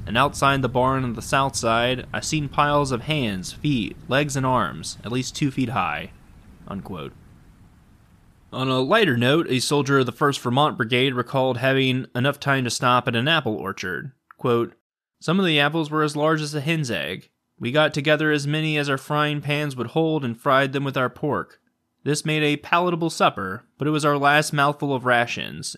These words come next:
and to aid our comfort, it was again raining steadily." Unquote. The Federals slowly closed in on Ewell's rear guard.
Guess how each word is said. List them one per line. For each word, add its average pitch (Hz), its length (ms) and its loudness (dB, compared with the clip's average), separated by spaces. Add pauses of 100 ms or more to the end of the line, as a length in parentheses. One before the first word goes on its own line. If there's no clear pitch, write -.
and 104 140 -4
to - 100 -6
aid 120 180 2
our 104 120 0
comfort, 117 420 -2
it 107 60 -2
was 101 340 -6
again 117 300 0
raining 113 340 2
steadily." 80 600 -4 (360)
Unquote. 82 420 -12 (1200)
The 151 60 -10
Federals 208 380 2
slowly 190 400 2
closed 170 420 2
in 165 160 4
on 160 160 2
Ewell's 147 400 2
rear 143 220 2
guard. 120 560 0